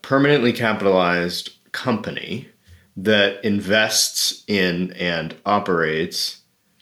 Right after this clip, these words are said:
sustainable infrastructure projects. And I said a lot of those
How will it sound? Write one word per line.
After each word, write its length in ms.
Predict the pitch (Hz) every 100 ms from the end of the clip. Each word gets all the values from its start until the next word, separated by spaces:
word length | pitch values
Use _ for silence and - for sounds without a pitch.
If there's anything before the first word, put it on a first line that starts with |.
| _ -
sustainable 500 | - - 208 196 170
infrastructure 480 | 156 - - -
projects. 640 | 73 82 80 80 80 - - - - _ -
And 480 | 107 107 107 98 -
I 180 | 113 113
said 260 | 110 135 127
a 60 |
lot 180 | 113 117
of 100 | 104
those 380 | 104 98 -